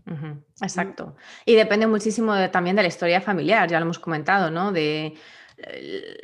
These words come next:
Speaker 1: el patrón de relación que tengas tú con tu propia madre o con tu suegra o con quien sea, que, para que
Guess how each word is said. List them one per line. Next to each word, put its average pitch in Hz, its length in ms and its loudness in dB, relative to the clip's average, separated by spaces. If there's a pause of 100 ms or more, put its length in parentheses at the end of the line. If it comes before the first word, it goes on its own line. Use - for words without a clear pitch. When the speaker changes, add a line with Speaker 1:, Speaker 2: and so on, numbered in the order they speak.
Speaker 1:
el 165 520 -2
patrón 185 640 0
de 185 140 2
relación 175 360 -2
que 170 100 -2
tengas 160 260 -6
tú - 80 -10
con 165 140 -6
tu 160 100 -6
propia 156 260 -10
madre 196 440 0
o 185 60 -2
con 160 140 -8
tu 156 100 -12
suegra 185 560 -4
o 160 80 -6
con 151 320 -10
quien 151 220 -8
sea, 196 480 -2
que, - 100 -20 (800)
para 165 300 2
que 165 440 -2